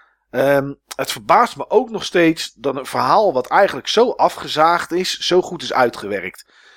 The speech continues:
Het klikt wat dat betreft nog steeds. Ook de artstijl blijft prima, want de game ziet er nog steeds best goed uit. Eh, tot slot Wonderzwaan. Die, eh, die zegt, eigenlijk heeft Half-Life me nog nooit zo getrokken.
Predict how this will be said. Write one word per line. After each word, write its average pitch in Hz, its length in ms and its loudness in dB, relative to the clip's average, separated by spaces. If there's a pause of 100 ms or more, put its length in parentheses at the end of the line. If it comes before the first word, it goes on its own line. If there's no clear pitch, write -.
(380)
Het - 180 -2
klikt 220 260 2
wat 180 140 0
dat 196 140 4
betreft 160 360 0
nog - 120 -10
steeds. 95 380 -2
Ook 202 160 2
de - 100 0
artstijl 165 560 4
blijft 131 380 2
prima, 147 460 0 (220)
want 117 220 -10
de 135 80 4
game 131 120 2
ziet 120 180 -6
er 113 60 -6
nog 104 100 -8
steeds 110 400 0
best 98 260 0
goed - 280 -12
uit. - 460 -6 (1700)
Eh, 202 240 4
tot 208 300 0
slot 277 360 0
Wonderzwaan. 139 880 0
Die, 190 400 0
eh, 165 300 2
die 170 120 -8
zegt, 160 380 -2 (420)
eigenlijk 220 380 0
heeft 156 180 0
Half-Life 175 640 2
me 156 60 -8
nog 127 120 -8
nooit 185 280 -2
zo 127 140 0
getrokken. 233 600 -2